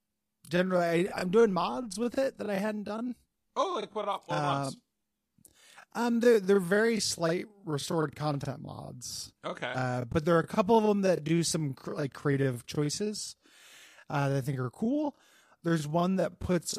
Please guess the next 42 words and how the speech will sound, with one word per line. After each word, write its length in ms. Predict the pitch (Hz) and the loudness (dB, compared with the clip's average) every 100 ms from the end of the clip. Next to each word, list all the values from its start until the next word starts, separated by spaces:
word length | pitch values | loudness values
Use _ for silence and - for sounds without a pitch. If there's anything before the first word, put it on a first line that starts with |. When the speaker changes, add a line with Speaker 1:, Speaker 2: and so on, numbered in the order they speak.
| - | -6
Speaker 1:
uh, 600 | 135 135 131 131 131 131 - _ | -2 -2 0 -2 -4 -6 -10 _
other 240 | 147 143 165 | 0 4 2
towns 460 | - 175 170 165 | 2 0 2 0
on 120 | 156 147 | 0 0
the 60 | |
map 400 | 139 131 139 156 | 0 0 0 0
on 140 | 160 135 | -2 -2
an 160 | 131 | -2
invasion 580 | 123 117 127 127 147 156 | -4 -2 -2 -2 -4 -4
timer 480 | 165 175 180 240 240 _ _ | -6 -6 -6 -8 -10 _ _
with 160 | 139 123 | -12 -10
the 120 | 120 | -10
super 320 | - 131 170 | -10 -6 -6
mutants 640 | 220 208 240 254 - - | -6 -10 -10 -8 -8 -8
Speaker 2:
Oh, 200 | 127 135 | -8 -8
that's 200 | 127 117 - | -8 -8 -6
Speaker 1:
as 200 | 135 131 | -2 0
Speaker 2:
cool. 60 | 127 | 2
Speaker 1:
they 140 | 135 | 0
kinda, 260 | 123 151 135 | 0 -2 -4
like, 160 | 127 - | -4 -4
spread 400 | - - 135 127 | -6 -2 -2 0
out. 260 | 160 233 | -2 -2
I 120 | 165 147 | -2 -2
think 160 | 156 | -2
that's 180 | 156 143 | -4 -2
really 220 | 151 139 | -2 -2
cool. 400 | - 147 175 - _ _ - | -2 -4 -4 -6 _ _ -12
Speaker 2:
Yeah. 220 | 95 78 - _ _ - _ _ _ - | -10 -10 -16 _ _ -20 _ _ _ -8
Speaker 1:
Um, 480 | 131 123 123 123 | -4 -4 -4 -4
Speaker 2:
'Cause 200 | 120 165 | -4 -6
the 100 | - | -4
Speaker 1:
yeah. 40 | 180 | -6
Speaker 2:
ticking 400 | - 247 262 233 | -4 -4 -4 -6
clock 420 | - 226 240 - | 0 2 2 0
in 100 | 214 | -4
that 200 | 170 151 | -2 -2
is 200 | 131 110 | -4 -8
neat, 560 | 120 131 165 151 117 - | -10 -8 -6 -6 -8 -12
but 140 | 120 | -10
it's 260 | 120 120 - | -10 -10 -10
not 460 | 139 139 131 123 | -6 -2 0 -2